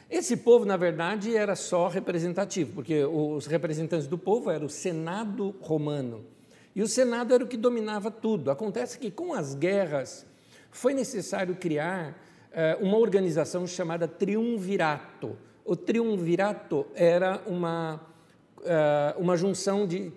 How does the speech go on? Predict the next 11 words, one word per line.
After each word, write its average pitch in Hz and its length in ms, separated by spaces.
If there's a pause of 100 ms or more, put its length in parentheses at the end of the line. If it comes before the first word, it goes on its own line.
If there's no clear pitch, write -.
(100)
três, 254 580
eh, 170 340
grandes, 196 800 (320)
eh, 151 460
generais 185 580
romanos 147 760 (340)
que 202 100
juntos 180 640
faziam 185 480
esta 180 260
força, 196 880